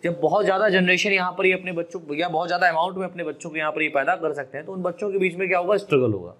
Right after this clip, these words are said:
तो सेकेंड जो process यहाँ पर होगा वो होगा struggle for the existence, यानी जीने के लिए इनको क्या करना है बेटा, Struggle करना है। अब ये struggle तीन तरीके का हो सकता है, या तो इंट्रा स्पेसिफिक struggle हो सके, या तो इंटर स्पेसिफिक struggle हो,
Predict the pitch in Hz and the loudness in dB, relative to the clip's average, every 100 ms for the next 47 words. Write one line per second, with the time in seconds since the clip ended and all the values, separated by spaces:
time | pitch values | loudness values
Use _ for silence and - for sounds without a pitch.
0 | _ _ _ _ _ _ _ 185 - 180 | _ _ _ _ _ _ _ -2 0 2
1 | 220 247 247 202 196 233 214 202 208 190 | 2 2 -2 -2 0 0 0 0 2 2
2 | 165 208 196 190 214 202 185 202 196 160 | 2 4 6 6 4 2 0 0 2 0
3 | 160 190 151 156 - 247 156 - _ _ | 4 2 2 -6 -2 -2 -2 -12 _ _
4 | _ 143 185 170 139 185 220 262 254 208 | _ -2 0 0 2 2 2 2 2 4
5 | 220 208 214 214 185 175 185 170 170 226 | 4 2 0 0 0 -2 0 0 0 -2
6 | 214 180 170 170 131 151 151 - _ _ | -2 0 0 0 -2 -4 -10 -18 _ _
7 | _ _ 175 180 208 254 - 220 220 254 | _ _ 0 2 2 2 2 2 2 2
8 | 269 247 220 165 147 139 123 120 113 123 | 2 2 2 2 2 0 -4 -8 -6 -4
9 | 117 - _ _ _ 131 165 175 208 175 | -6 -10 _ _ _ -2 -2 4 4 4
10 | 170 220 214 - 208 226 202 208 214 202 | 2 2 2 0 -2 -4 -4 -4 -2 -2
11 | 214 202 190 214 214 _ _ _ _ _ | -2 -4 -8 -10 -12 _ _ _ _ _
12 | 135 185 196 190 165 208 208 - 208 196 | 0 2 6 6 6 4 2 2 -2 -2
13 | 208 202 196 196 190 196 185 | -2 -4 -2 -2 0 -2 -2